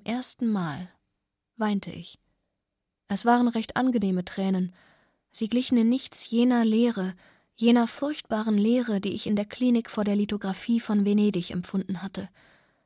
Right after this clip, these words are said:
Mit verzerrtem Gesicht reichte mir mein Vater wortlos sein Taschentuch.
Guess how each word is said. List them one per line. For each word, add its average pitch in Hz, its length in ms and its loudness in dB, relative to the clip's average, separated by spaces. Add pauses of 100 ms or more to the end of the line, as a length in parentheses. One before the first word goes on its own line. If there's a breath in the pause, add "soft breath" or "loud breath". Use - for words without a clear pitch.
(340 soft breath)
Mit 202 140 0
verzerrtem 226 540 -2
Gesicht 208 400 -4
reichte 202 320 -2
mir 202 100 4
mein 185 200 0
Vater 196 380 -4
wortlos 196 500 -2
sein 185 140 -6
Taschentuch. - 640 -10